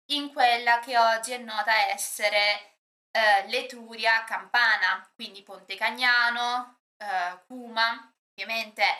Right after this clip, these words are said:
conosciamo Pitecusa, eh, come appunto emporio e colonia greca,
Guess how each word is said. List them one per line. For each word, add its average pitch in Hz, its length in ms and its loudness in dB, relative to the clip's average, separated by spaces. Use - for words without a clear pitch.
conosciamo 226 880 2
Pitecusa, 233 1080 0
eh, 202 500 2
come 226 400 2
appunto 226 840 -2
emporio 226 1000 4
e 214 180 -6
colonia 214 460 -2
greca, 226 800 4